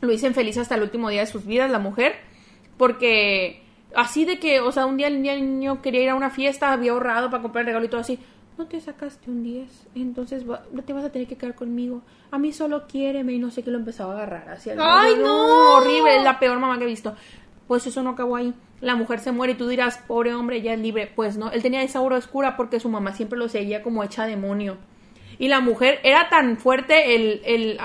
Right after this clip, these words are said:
Speaker 1: el alma loca de esa vieja, que cuando se le acercaba a alguien hacía que se sintiera mal. O sea, lo seguía haciendo un, un re-, un repudiado de todos la mamá. O sea, eh, la mamá cuando se da cuenta que la Miroku-chan lo puede ver,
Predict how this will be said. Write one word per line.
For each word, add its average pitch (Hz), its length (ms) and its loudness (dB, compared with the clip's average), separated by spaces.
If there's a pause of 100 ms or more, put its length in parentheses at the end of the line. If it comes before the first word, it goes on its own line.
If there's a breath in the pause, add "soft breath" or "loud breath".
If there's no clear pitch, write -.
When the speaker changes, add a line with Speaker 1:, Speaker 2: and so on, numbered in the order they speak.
(120)
Speaker 1:
el 233 160 2
alma 226 260 2
loca 277 280 0
de 277 60 2
esa 277 140 -2
vieja, 285 440 -2 (280 loud breath)
que 254 160 6
cuando 262 220 2
se 262 80 0
le 247 60 2
acercaba 226 380 0
a 240 40 6
alguien 254 180 2
hacía 233 260 0
que 240 60 -6
se 254 100 -4
sintiera 214 440 -2
mal. 226 720 0 (180 loud breath)
O 269 80 -2
sea, 311 120 6
lo 294 100 6
seguía 294 340 0
haciendo 285 460 0
un, 277 320 -2
un 269 480 -2
re-, 285 360 0
un 254 220 -4
repudiado 247 540 0
de 240 100 2
todos 220 320 -2
la 214 140 0
mamá. 190 480 -8
O 220 100 -4
sea, 220 320 4 (460 loud breath)
eh, 247 400 6
la 233 140 2
mamá 220 320 0
cuando 262 200 0
se 254 100 -2
da 208 140 2
cuenta 226 300 -4
que 240 160 2
la 208 240 -2
Miroku-chan 208 560 -4
lo 240 120 -6
puede 233 280 0
ver, 247 320 2